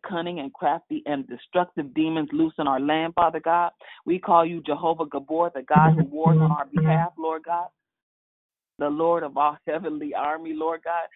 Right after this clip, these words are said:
We thank you that you gave us dominion and authority, dunamis and exousia power to crush the head of the enemy, to bind up the strong man and to cast them out, Lord God.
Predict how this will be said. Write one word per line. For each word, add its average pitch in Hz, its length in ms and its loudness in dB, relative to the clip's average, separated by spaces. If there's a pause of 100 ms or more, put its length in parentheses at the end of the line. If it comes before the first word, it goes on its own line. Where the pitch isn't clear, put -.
(260)
We 160 220 -6
thank 160 220 -6
you 165 60 -4
that 147 160 -6
you 170 100 -6
gave 151 240 2
us 143 120 -4
dominion 156 460 0
and 143 160 0
authority, 165 580 0
dunamis 165 360 0 (200)
and 180 340 2
exousia 147 640 -2
power 147 240 4
to 127 140 -8
crush 175 240 -2 (100)
the 127 80 -6
head 160 260 -4
of 147 100 -6
the 127 160 -8
enemy, 175 460 -4 (400)
to 135 60 2
bind 160 340 2
up 165 140 0
the 131 160 -8
strong 175 340 2
man 175 220 -2
and 143 120 -4
to 127 60 -10 (100)
cast 165 300 0
them 165 180 -6
out, 135 200 -4
Lord 127 260 -8
God. 127 220 -8